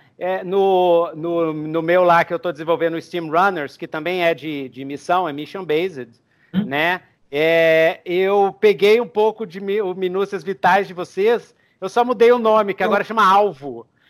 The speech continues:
Speaker 2: Ótimo.
Speaker 1: Os jogadores vão determinar os alvos. Então, por
Speaker 2: Ótimo.
Speaker 1: exemplo, se tiver uma estrutura muito grande, a estrutura teria, eu vou recomendar pelo menos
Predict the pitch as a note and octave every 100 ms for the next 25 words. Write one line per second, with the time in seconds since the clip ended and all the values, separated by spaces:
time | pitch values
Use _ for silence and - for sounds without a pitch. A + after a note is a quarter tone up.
0 | _ - F3 G#3+ - B2 C4 E4+ A#3+ B3+
1 | G#3 D#3+ F3+ A#3 G3+ D#3 A3+ B3 A#3 G#3+
2 | G3 F3+ F#3 G#3+ G#3 - G#3+ E3 E3 F3
3 | A#2+ A#2+ - D3+ F#3+ G3 A3 F3+ F3+ D3+
4 | C#3+ - _ _ _ _ _ - F#3+ -
5 | E3+ F3+ G#3 G3+ G#3 F#3+ F#3+ F#3+ F#3 F3+
6 | - G3 G#3 G#3 G#3+ C4 F3 F#3 A3 A#3+
7 | D3+ D3+ D#3+ D#3+ D#3 F#3 F#3+ F#3+ F#3+ F#3
8 | F#3 F#3 E3 D#3 D#3 D3 D#3 E3 E3 E3
9 | D3+ D#3 E3 D3+ D#3+